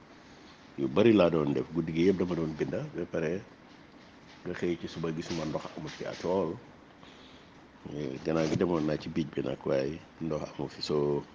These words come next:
moo tax tey suma audio bi dafa xala late. Um, tey nag balaa maa ñu wax dara, dama bugg a Aboubacar, ak Karafa Aboubacar mu nekk Italie,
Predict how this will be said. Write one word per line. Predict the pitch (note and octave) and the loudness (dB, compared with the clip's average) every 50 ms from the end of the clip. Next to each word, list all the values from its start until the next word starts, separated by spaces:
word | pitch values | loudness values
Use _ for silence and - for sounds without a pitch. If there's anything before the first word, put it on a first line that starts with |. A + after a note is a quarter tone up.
| - - | -10 -6
moo | D#2 D#2 D2+ | -4 -2 0
tax | - D2+ C#2+ - | 0 -2 -2 -2
tey | F2+ E2+ - | -2 -4 -2
suma | - - D2 C#2 C2 B1+ - | -4 -4 -4 -4 -4 -4 -2
audio | - F#2 F2+ D#2 D2+ C#2+ C2+ B1+ | -2 -2 0 0 -2 -4 -4 -4
bi | B1+ C2+ C2 C2 C2 C2 - | -6 -6 -8 -8 -10 -10 -12
dafa | C#2 C2+ - D2 C#2 C2 B1+ B1+ - - - - - - - - - - - - - - - - - - - - - - - - - - - | -14 -10 -8 -8 -6 -6 -8 -10 -12 -14 -14 -14 -14 -14 -16 -20 -20 -20 -20 -20 -20 -20 -20 -20 -20 -20 -20 -20 -20 -20 -20 -20 -20 -14 -6
xala | - G2 F2 E2+ | 0 2 4 4
late. | D#2+ E2 G2 G#2 G2+ G2+ - - - - - - - - - - - - - - - - - - - - - - - - - - - - - - - - - - - D#2 | 6 8 8 8 8 6 0 -4 -4 -4 -6 -10 -16 -20 -20 -20 -20 -20 -20 -20 -20 -20 -20 -20 -20 -20 -20 -20 -20 -20 -20 -20 -20 -20 -20 -20 -20 -20 -20 -14 -4 0
Um, | D#2 E2+ F2 E2+ F2 F2 F2 E2+ E2+ F2 E2+ D#2+ D#2+ D#2+ - - - - - - - - - - - - - - - - - - - | 4 6 8 8 8 8 8 8 6 6 4 0 -2 -6 -12 -18 -20 -20 -20 -20 -20 -20 -20 -20 -20 -20 -20 -20 -20 -20 -20 -8 2
tey | - - G#2+ G2+ | 6 8 8 8
nag | G2+ G2 F2+ | 8 6 4
balaa | F#2 G2 G#2 G2+ F#2+ | 4 4 6 6 6
maa | F#2+ G2 F#2+ F2+ | 4 4 4 4
ñu | F2+ F2 | 4 2
wax | F2 G2 E2+ | 2 0 0
dara, | E2+ E2 D#2+ D#2+ | 0 2 2 2
dama | E2+ F#2 F#2 F#2 | 0 0 0 0
bugg | F#2 F2+ F2+ F2 F#2 | 0 0 0 2 2
a | E2+ - - | 0 0 0
Aboubacar, | - F#2+ F2 F2+ F#2+ F#2 F#2 E2 D#2 - - E2+ E2 D#2 D#2 - | -2 -2 -2 -2 0 2 2 2 2 2 0 0 0 0 -2 -4
ak | - D2 - | -6 -6 0
Karafa | - G#2+ G#2 G#2 F2+ - - F#2 F2 - | 2 4 4 4 2 2 0 -2 0 -2
Aboubacar | - E2 D#2+ E2 D#2+ D2+ D2 - - D#2+ D2+ | -4 -4 -2 -2 -2 -2 -2 -2 -2 -2 0
mu | D#2 D#2+ D#2+ | 0 0 0
nekk | D#2+ D#2 D2+ - - D#2 C#2+ C2+ C2 B1 B1 A1 - - - - - - - - - - - - - - - - - - - - - - - - | 0 0 -2 -2 -2 0 0 0 -2 -4 -4 -8 -10 -14 -18 -20 -20 -20 -20 -20 -20 -20 -20 -20 -20 -20 -20 -20 -20 -20 -20 -20 -20 -20 -10 -8
Italie, | E2+ E2 - - E2 E2 G2+ | -6 -2 0 2 2 2 0